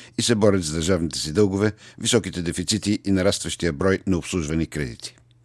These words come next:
Единствено Полша успява да се съпротивлява срещу рецесията, защото икономиката й се ръководи разумно,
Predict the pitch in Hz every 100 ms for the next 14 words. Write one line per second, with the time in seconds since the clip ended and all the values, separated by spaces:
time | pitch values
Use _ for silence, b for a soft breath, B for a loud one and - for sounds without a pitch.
0 | B B B B 104 101 - 98 - 107
1 | - 87 - 95 92 78 80 85 73 80
2 | 85 92 92 78 78 - 80 78 95 101
3 | 85 117 B B B B 117 113 131 120
4 | 113 113 117 107 98 78 90 - 87 82
5 | 101 98 82 80 95 107 113